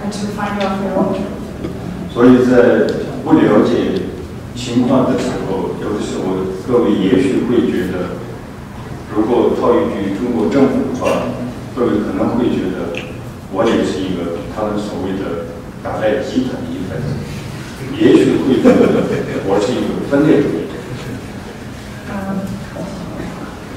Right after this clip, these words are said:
Speaker 1: so, uh, it's possible that, uh, you might, uh, think that I am also, uh, one of the, uh, separatists from the, uh,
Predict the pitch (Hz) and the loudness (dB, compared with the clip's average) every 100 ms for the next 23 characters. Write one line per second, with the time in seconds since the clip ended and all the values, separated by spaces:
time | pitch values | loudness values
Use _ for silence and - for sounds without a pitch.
0 | 190 - 190 - 233 220 - 190 190 185 | -2 -2 -2 -2 0 2 0 -2 -4 -4
1 | 185 - - 170 180 - - - - 214 | -6 -8 -10 -10 -10 -10 -12 -12 -12 -8
2 | 202 202 269 269 262 220 202 196 190 190 | -8 -4 0 0 0 -2 0 0 0 -2
3 | 196 190 185 185 202 208 202 202 202 - | -2 -4 -4 -4 -6 -4 -2 -2 -4 -8
4 | - - 185 185 185 180 - - - - | -10 -10 -8 -6 -6 -4 -4 -4 -8 -10
5 | - - 262 240 208 - - 202 190 - | -12 -8 -2 -2 -2 -4 -4 -4 -4 -4
6 | - 196 202 202 202 202 214 214 214 196 | -6 -4 -2 -2 -2 -2 0 0 2 2
7 | - - - - - 202 175 190 - - | 0 -4 -8 -10 -10 -6 -4 -4 -4 -6
8 | - 208 208 214 214 214 202 185 185 185 | -8 -6 -2 -2 -2 -2 -2 -2 -4 -4
9 | - 180 175 180 180 - - - 240 233 | -6 -6 -4 -4 -6 -8 -12 -6 -4 -2
10 | 220 - - - - - - 196 202 185 | -2 -2 -4 -6 -6 -8 -8 -8 -6 -4
11 | 185 185 175 180 175 - - - - | -4 -4 -6 -6 -8 -10 -12 -12 -10